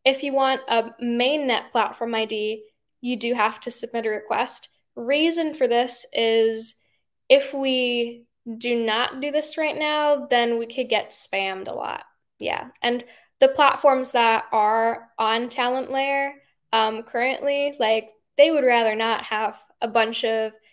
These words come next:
stuff to sift through. Um, and this sort of, like,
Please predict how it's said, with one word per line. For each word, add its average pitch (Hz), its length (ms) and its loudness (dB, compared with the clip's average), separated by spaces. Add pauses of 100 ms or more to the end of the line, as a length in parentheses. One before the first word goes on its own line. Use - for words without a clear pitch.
(160)
stuff 262 440 0
to 262 100 -2
sift 254 400 -2
through. 233 420 0 (440)
Um, 240 560 2 (160)
and 269 260 4
this 311 160 2
sort 311 120 2
of, 262 100 6
like, 233 260 2